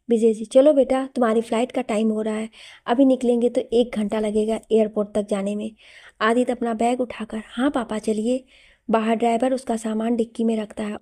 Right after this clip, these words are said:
और विजय जी और दीप्ति एयरपोर्ट की तरफ निकल पड़ते हैं। करीबन एक घंटे बाद एयरपोर्ट पर पहुंचकर दीप्ति अपने टिकट्स के साथ वहां होती है। दीप्ति के पापा उसे एग्जिट डोर तक छोड़ने आते हैं।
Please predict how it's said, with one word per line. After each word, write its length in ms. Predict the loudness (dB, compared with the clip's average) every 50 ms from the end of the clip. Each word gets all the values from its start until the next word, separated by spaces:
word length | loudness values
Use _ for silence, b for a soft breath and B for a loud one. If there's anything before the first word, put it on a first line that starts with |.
| -2
और 100 | 0 0
विजय 400 | 2 2 2 2 2 4 2 2
जी 220 | 2 0 -2 -4 -4
और 220 | -2 -2 -2 -2
दीप्ति 480 | 0 -2 -2 -2 -2 -4 -4 -4 -4 -8 _ 2
एयरपोर्ट 420 | 4 4 4 4 0 -2 -2 -2
की 120 | -4 -6 -6
तरफ 200 | -4 -4 -4 -4 -6
निकल 220 | -6 -6 -6 -6
पड़ते 320 | -6 -8 -10 -10 -10 -8 -8
हैं। 180 | -8 -8 -10 B B B B B B B B
करीबन 380 | 4 6 6 6 4 4 2 2
एक 240 | 2 2 0 0 2
घंटे 240 | 0 2 2 2 0
बाद 340 | 0 0 -2 -2 -4 -4 -2
एयरपोर्ट 420 | 0 0 0 0 0 -2 -2 -2 -2
पर 100 | -6 -6
पहुंचकर 600 | -6 -8 -6 -4 -4 -4 -4 -6 -6 -6 -6 -8 b b b b b b -2
दीप्ति 340 | 0 0 0 2 2 2 2 0 -4 _ _ _ _ _ _ _ _ -4
अपने 220 | -2 2 2 2
टिकट्स 380 | 2 0 0 2 0 0 0 -2
के 160 | -2 -2 -2
साथ 220 | -2 -2 -4 -4 -4 -4
वहां 320 | -2 -2 -2 -2 -2 -4
होती 400 | -4 -4 -4 -4 -4 -4 -4 -4
है। 80 | -6 -8 -10 b b b b b b b 0
दीप्ति 280 | 2 2 4 4 2 2
के 120 | 2 2
पापा 360 | 0 0 -2 -2 -2 -4 -4
उसे 320 | -4 -4 -4 -2 0 0 0
एग्जिट 500 | 0 0 -2 -2 0 0 0 0 0 2
डोर 160 | 0 0 0
तक 200 | 0 -4 -6 -8 -8
छोड़ने 360 | -8 -6 -4 -2 0 0 -2
आते 280 | -2 -4 -4 -4 -4 -4
हैं। 180 | -4 -4 -6